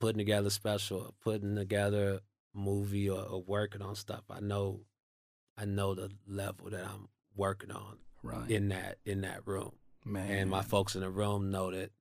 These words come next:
Speaker 1: the level I'm working on when I'm, when we in that room
Speaker 2: And
Speaker 1: too.
Speaker 2: those are the folks that matter.
Speaker 1: Yeah,
Speaker 2: I mean, I mean,
Speaker 1: yeah.
Speaker 2: the folks on the outside do matter, but the, it's, there's such a variable
Speaker 1: Yeah.
Speaker 2: that it's like you can't.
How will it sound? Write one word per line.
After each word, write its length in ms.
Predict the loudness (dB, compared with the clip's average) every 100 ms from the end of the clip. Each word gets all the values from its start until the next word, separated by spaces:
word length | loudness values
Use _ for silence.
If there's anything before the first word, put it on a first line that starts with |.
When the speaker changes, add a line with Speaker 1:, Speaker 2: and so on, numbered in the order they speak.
| _ _
Speaker 1:
the 60 | -2
level 340 | 0 -2 -6
I'm 100 | -6
working 320 | -2 -4 -4 -8
on 160 | -6
when 120 | -6
I'm, 180 | -6 -8 -6
when 200 | -4 -2
we 140 | -2 -4
in 80 |
that 160 | -6 -4
room 220 | -4 -2 2
Speaker 2:
And 80 |
Speaker 1:
too. 60 | 4
Speaker 2:
those 120 | 6
are 40 | 2
the 60 |
folks 260 | 2 0 0
that 100 | 2
matter. 220 | 8 12
Speaker 1:
Yeah, 140 | 12 12
Speaker 2:
I 60 |
mean, 140 | 8 12
I 40 |
mean, 100 | 12
Speaker 1:
yeah. 60 | 12
Speaker 2:
the 80 | 12
folks 320 | 10 10 8
on 140 | 10 12
the 40 |
outside 440 | 12 12 10 8 10
do 160 | 10
matter, 300 | 12 10 8
but 180 | 6 2
the, 80 | 4 6
it's, 200 | 6 6
there's 240 | 6 8
such 280 | 8 8 6
a 60 |
variable 720 | 0 2 8 10 8 6 6 10
Speaker 1:
Yeah. 460 | 12 12 10 6 4
Speaker 2:
that 140 | 4
it's 100 | 8
like 220 | 6 6
you 80 | 2
can't. 320 | 4 4 4